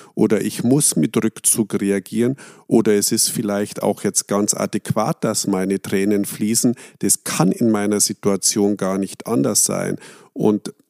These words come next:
wenn diese Dinge als erste Schritte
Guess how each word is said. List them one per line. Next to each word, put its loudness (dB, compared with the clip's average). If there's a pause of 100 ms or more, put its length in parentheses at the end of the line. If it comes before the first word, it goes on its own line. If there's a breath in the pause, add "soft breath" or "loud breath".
(140)
wenn 0
diese 0
Dinge 2
als 0
erste -2
Schritte -4